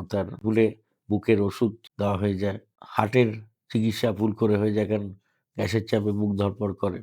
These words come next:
এবার এগুলো তো সব হলো, এক একজন ডাক্তারবাবু এলেন, তিনি তারা এক একজন চিকিৎসা করলেন,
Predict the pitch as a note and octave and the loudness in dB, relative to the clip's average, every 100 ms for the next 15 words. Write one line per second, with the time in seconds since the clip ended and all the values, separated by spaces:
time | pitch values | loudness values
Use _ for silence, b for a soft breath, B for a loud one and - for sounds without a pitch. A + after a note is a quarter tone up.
0 | - A2+ B2 B2+ - B2 C3+ C#3+ C#3+ D3 | -6 0 2 2 2 2 4 4 2 2
1 | - C3+ A#2+ G2+ G#2 F#2+ E2 D#2+ - G2 | 0 0 0 -2 0 0 0 -6 -10 -4
2 | B2+ A2 A#2+ A#2 A2 - A#2+ A#2+ A#2+ C3 | -2 0 -2 0 -2 0 -2 0 0 0
3 | B2+ B2+ A2+ G#2+ G#2+ G#2+ G#2 A2 A2 G#2 | -2 -2 -4 -2 -2 0 -2 -4 -6 -10
4 | G#2+ A2+ G#2+ G#2 G2+ - G#2+ - G#2+ F2 | -4 -4 -2 -6 -8 -10 -14 -4 -4 -4